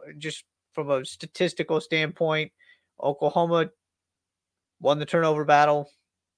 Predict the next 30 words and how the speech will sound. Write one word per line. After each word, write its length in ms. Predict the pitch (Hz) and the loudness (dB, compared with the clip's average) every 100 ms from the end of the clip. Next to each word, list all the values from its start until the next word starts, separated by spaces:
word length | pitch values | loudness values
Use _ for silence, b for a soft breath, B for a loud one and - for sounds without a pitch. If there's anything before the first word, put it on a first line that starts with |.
| _ | _
fast 300 | 143 147 - | 4 4 2
break 260 | 143 139 - | -2 -2 -2
points, 480 | 151 143 143 - - _ | -4 -4 -8 -20 -20 _
points 260 | - 151 147 | -4 -4 -2
in 60 | 147 | -4
the 80 | |
paint, 260 | 135 151 - | -2 -4 -4
some 160 | 247 185 | 2 4
of 80 | |
those 240 | 180 175 165 | 6 6 4
little 340 | 156 170 151 | 2 4 4
things 640 | 143 147 135 131 131 - - b b b | 0 -2 -4 -8 -14 -16 -20 b b b
that 420 | 147 143 123 117 _ _ _ _ _ _ | -2 2 2 0 _ _ _ _ _ _
are, 220 | - 147 139 | 0 2 2
can 220 | - 170 | 0 2
be 100 | 160 | 2
the 80 | 151 | 2
difference 380 | 175 160 147 | 0 0 -6
in 60 | 147 | -6
a 60 | 143 | -6
game 260 | 135 139 | -6 -4
like 200 | 131 120 | -4 -4
this. 360 | 131 123 - - _ _ _ | -4 -6 -8 -16 _ _ _
Very, 160 | 160 156 | 2 2
very 180 | 147 143 | 2 0
good 160 | 143 | -2
performance 340 | 139 - 147 139 | -6 -2 -2 -2
from 100 | 143 | -10
the 80 | 123 | -6
Sooners. 520 | 208 208 208 190 | 0 4 4 2